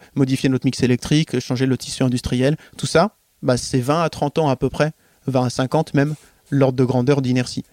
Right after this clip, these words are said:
Donc en fait, il faut tout faire en un coup. Et pour tout faire en un coup, bah, faut savoir où on va. Et ça tombe bien, parce qu'on sait, on est capable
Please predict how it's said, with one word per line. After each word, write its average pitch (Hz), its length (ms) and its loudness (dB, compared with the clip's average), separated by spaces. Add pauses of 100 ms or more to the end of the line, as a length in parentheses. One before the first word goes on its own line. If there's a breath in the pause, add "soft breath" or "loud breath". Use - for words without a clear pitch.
(280 soft breath)
Donc 135 140 0
en 139 60 4
fait, 196 220 2
il 160 40 -4
faut 135 120 0
tout 143 120 -4
faire 180 160 2
en 147 120 2
un 147 100 -2
coup. 143 160 -10 (760)
Et 139 80 2
pour 135 160 -2
tout 151 100 -2
faire 139 180 2
en 117 100 2
un 113 80 2
coup, 190 220 2 (600 soft breath)
bah, 127 80 4
faut 113 80 0
savoir 147 300 2
où 143 60 4
on 185 40 4
va. 170 180 2 (800 soft breath)
Et - 60 -4
ça 123 80 -2
tombe 147 140 4
bien, 254 180 4
parce 165 160 0
qu'on 147 100 -2
sait, - 220 2 (140)
on 220 100 0
est 135 60 2
capable 139 340 2